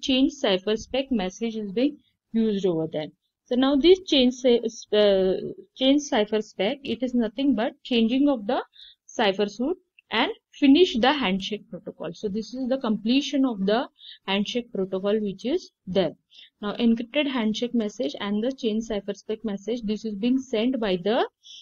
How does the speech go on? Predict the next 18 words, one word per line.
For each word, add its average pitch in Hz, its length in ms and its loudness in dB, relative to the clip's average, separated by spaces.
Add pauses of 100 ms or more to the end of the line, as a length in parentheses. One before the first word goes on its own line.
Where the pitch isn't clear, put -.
(240)
client 240 460 2
to 247 120 0
the 233 280 2 (500)
server, 208 540 -2 (420)
and 277 240 -4
server 240 360 0
in 302 280 4
turn 254 260 0
will 240 180 -2
be 254 120 -6
sending 214 420 -2
it 220 220 0
to 185 100 -4
the, 240 180 -6 (260)
uh, 208 220 0
client 208 420 -2 (180)
over 185 260 -14
there. - 180 -16